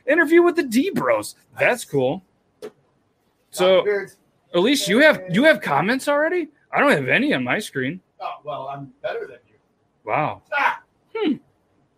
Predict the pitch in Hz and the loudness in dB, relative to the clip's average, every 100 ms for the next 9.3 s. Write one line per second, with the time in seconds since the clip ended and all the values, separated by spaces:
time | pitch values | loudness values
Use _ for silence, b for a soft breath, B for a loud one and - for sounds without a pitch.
0 | _ - 240 285 277 269 254 - 139 123 | _ -8 -2 -2 0 0 0 0 -2 2
1 | 196 202 202 202 - 196 196 - 196 185 | 2 2 0 -2 -2 -2 -2 -2 -2 -2
2 | 196 156 180 175 175 139 - _ - 165 | -4 0 0 0 0 -2 -4 _ -20 -18
3 | 160 156 _ 151 156 151 151 151 143 135 | -18 -18 _ -6 -6 -4 -2 -2 -4 -10
4 | 131 160 165 - - 196 165 135 135 131 | 0 2 2 -2 2 4 4 2 0 -2
5 | 127 139 131 131 143 123 196 - 175 226 | -4 -2 0 2 2 4 4 4 4 4
6 | 214 220 269 240 185 202 190 170 208 208 | 4 2 -4 -2 0 2 0 2 2 4
7 | 214 214 190 220 220 208 233 226 151 143 | 2 2 -2 -2 -4 -4 -4 -2 -2 -4
8 | - 180 190 185 - 185 165 123 120 196 | -2 -2 2 0 0 0 2 2 2 4
9 | 214 208 202 | 4 4 2